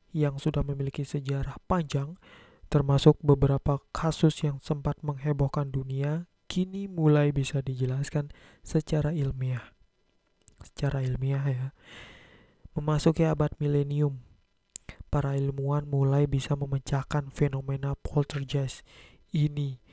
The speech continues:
secara logis, secara logis. Dari beberapa penelitian yang telah dilakukan terkait kasus poltergeist ini,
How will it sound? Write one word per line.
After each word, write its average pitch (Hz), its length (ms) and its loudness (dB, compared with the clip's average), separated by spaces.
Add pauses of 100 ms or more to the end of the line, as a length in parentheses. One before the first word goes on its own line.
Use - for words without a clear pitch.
(240)
secara 139 640 -2
logis, 131 720 -2 (240)
secara 135 480 -6
logis. 131 640 -4 (1160)
Dari 156 260 6
beberapa 147 480 4
penelitian 147 560 -2
yang 147 160 -4
telah 143 400 -2
dilakukan 139 800 0
terkait 143 720 -2
kasus 143 560 2
poltergeist 143 640 0
ini, 143 320 -8